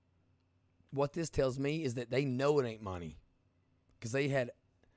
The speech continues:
enough money and then some to make 'em, to move 'em into the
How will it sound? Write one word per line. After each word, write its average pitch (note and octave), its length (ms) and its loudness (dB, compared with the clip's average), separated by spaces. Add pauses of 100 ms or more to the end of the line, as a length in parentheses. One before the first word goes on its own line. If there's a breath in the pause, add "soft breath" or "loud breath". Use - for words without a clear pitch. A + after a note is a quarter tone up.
(1000 soft breath)
enough C3 400 0
money C3 340 0
and A2 180 -4
then D3 180 2
some G#2 460 -4 (1080)
to C#3+ 140 0
make C#3 240 2
'em, B2+ 340 0 (720)
to C#3 100 0
move C3 380 0
'em C#3 140 0
into C3+ 160 -2
the B2 120 -2